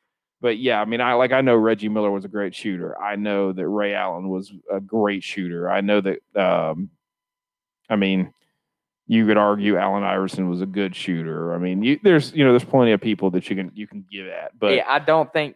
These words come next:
Speaker 1: I don't
Speaker 2: anybody's
Speaker 1: think
Speaker 2: done
Speaker 1: we've
Speaker 2: what Steph's done.
Speaker 1: And I don't think so either. And I think everybody in the N B A, if you know what you're talking about, will say that Steph Curry is the greatest shooter of all time.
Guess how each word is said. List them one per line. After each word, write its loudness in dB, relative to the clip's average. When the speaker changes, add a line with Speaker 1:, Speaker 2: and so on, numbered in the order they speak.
Speaker 1:
I 2
don't 6
Speaker 2:
anybody's 2
Speaker 1:
think -8
Speaker 2:
done 2
Speaker 1:
we've -2
Speaker 2:
what -4
Steph's -6
done. -14
Speaker 1:
And 4
I 2
don't 4
think -2
so 2
either. 4
And -4
I -4
think -6
everybody 0
in -6
the -8
N -14
B -10
A, -6
if -20
you -6
know 2
what -4
you're -10
talking -6
about, -10
will -18
say -10
that -20
Steph -14
Curry -10
is -20
the -20
greatest -18
shooter -20
of -20
all -20
time. -20